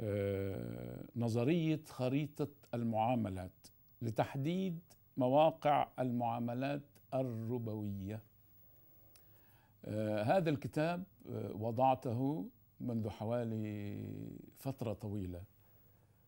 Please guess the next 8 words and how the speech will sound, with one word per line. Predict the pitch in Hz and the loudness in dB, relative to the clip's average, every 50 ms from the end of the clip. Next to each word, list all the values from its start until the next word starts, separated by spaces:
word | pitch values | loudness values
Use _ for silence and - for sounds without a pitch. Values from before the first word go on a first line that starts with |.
| _ _ - | _ _ -2
ولكن | 127 127 147 165 185 - - 175 170 185 190 220 - | 2 4 6 6 4 4 2 -2 -2 0 -2 -4 -6
لم | - - 123 131 135 135 135 | -4 -2 0 2 4 4 4
يشأ | 139 139 139 - 139 | 4 4 2 0 -2
الله | 113 117 127 123 | 0 2 2 0
سبحانه | 117 - 117 - - 131 127 123 113 | 0 -2 -6 -6 -4 -2 -2 0 0
وتعالى | 110 104 - 107 117 131 135 139 139 | -2 -2 -2 0 0 0 0 0 -2
أن | 135 - - - - 120 117 110 107 107 101 98 113 110 117 117 - - - - - _ _ _ - | -4 -4 -6 -6 -4 -4 -4 -4 -4 -4 -4 -6 -6 -8 -10 -10 -12 -14 -16 -18 -20 _ _ _ -4
يصدر | 120 131 139 143 - - 139 127 143 156 160 196 | -2 -2 -2 -2 -4 -6 -2 0 0 0 0 -4